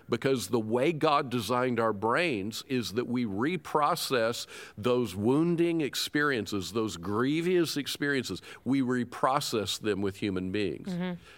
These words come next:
Speaker 1: That's why throughout the whole Bible, you've got this <clears throat> emphasis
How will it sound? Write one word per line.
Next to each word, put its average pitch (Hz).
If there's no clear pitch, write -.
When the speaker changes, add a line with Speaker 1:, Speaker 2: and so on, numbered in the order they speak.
Speaker 1:
That's 175
why 165
throughout 143
the 127
whole 139
Bible, 117
you've 117
got 120
this 120
<clears throat> -
emphasis 151